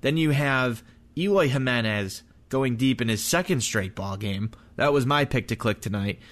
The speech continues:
And ever since Johnny and I did that, that post-game show on Friday night where we were talking about, you know, what's, what it's like to have a prospect come up and actually start hitting right away, and how we were kinda getting frustrated with the fact that, you know,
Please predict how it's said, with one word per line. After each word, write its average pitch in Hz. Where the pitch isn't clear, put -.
And 127
ever 185
since 185
Johnny 151
and 127
I 123
did 127
that, 127
that 127
post-game 135
show 120
on 117
Friday 127
night 120
where 113
we 135
were 139
talking 143
about, 110
you 131
know, 117
what's, 123
what 170
it's 180
like 160
to 147
have 147
a 135
prospect 143
come 147
up 135
and 117
actually 127
start 127
hitting 131
right 110
away, 101
and 104
how 139
we 135
were 123
kinda 170
getting 147
frustrated 117
with 110
the 104
fact 113
that, 110
you 123
know, 113